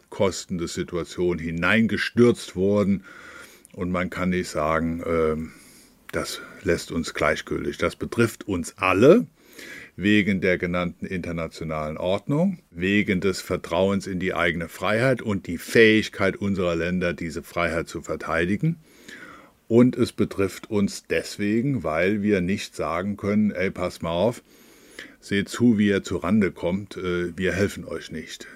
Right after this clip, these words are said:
Wenn man helfen kann, dann, äh, muss man einem Land helfen, seine Freiheit, seine Integrität, seine Souveränität zu verteidigen. Das geschieht und das halte ich für sehr richtig.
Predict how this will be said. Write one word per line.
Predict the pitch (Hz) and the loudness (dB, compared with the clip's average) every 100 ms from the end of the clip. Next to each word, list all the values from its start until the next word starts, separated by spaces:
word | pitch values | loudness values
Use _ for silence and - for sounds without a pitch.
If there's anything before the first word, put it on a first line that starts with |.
| - | -4
Wenn | 98 101 | 0 2
man | 95 | 2
helfen | 87 104 - 87 - - | 4 2 2 -6 -8 -2
kann, | - 131 190 185 - _ _ _ - - - - _ - | 4 8 8 6 0 _ _ _ -20 -20 -20 -20 _ -2
dann, | 92 98 92 | 0 2 0
äh, | 90 90 90 | 0 0 -2
muss | 80 98 107 - | -2 -2 -2 0
man | 110 | 0
einem | 110 87 87 | 2 -2 -2
Land | 82 85 92 | -2 -2 -2
helfen, | 90 87 - 90 87 | 0 -2 -2 -6 -6
seine | - 85 85 | -6 -6 -6
Freiheit, | - 82 90 87 90 | -6 -2 0 0 -2
seine | - 85 82 | -2 -4 -4
Integrität, | 85 73 87 - 85 - 80 80 78 - - - - - | -6 -6 -8 -6 -6 -4 -2 0 -2 -8 -20 -18 -16 -12
seine | - 82 82 | -2 0 0
Souveränität | - 78 80 80 85 78 85 - | -2 -4 -2 0 -2 -4 -6 -6
zu | 90 | -8
verteidigen. | 92 82 78 76 78 80 80 | -6 -6 -2 -2 -2 -6 -2
Das | 80 - | -2 -2
geschieht | - - 107 127 - | -4 0 6 4 4
und | 87 | -2
das | 82 76 | -2 0
halte | 76 73 | -2 -2
ich | - | -4
für | - - | -4 -4
sehr | 80 78 | -2 -4
richtig. | 78 - - - | -6 -10 -14 -16